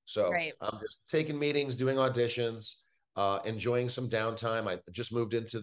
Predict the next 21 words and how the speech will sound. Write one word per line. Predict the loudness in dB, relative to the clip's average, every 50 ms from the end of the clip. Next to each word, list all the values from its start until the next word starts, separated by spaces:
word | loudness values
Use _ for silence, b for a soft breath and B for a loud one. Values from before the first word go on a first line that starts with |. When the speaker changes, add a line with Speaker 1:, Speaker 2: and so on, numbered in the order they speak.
| -6 -4
Speaker 1:
uh, | -2 -2 -2 -2 -6 _ -18 -18 _ _ _
I'm | -8 -8 -8 -10
here | -8 -2 0 2 4 4
in | 4 4
my | 4 2
new | 4 4 4 4
apartment | 4 4 2 2 2 2 -2
in | 0 0
Los | 0 0 2 2
Angeles. | 0 0 0 0 2 2 2 0 -2 b b b b b b b b
So | -2 2 2 2
kind | 2 2 -2 0
of | 0 -2
enjoying | -4 0 0 2 2 2 0 0
settling | 0 2 2 2 2 2 -2 -2
into | -4 -4 -6 -6
this | -8 -8 -8 -6
new | -6 -6
place | -8 -4 -2 -2 -2 -2 -2 -2 -4
and, | -4 -4 -8 -6 -4
um, | -4 -4 -4 -8 -10 -16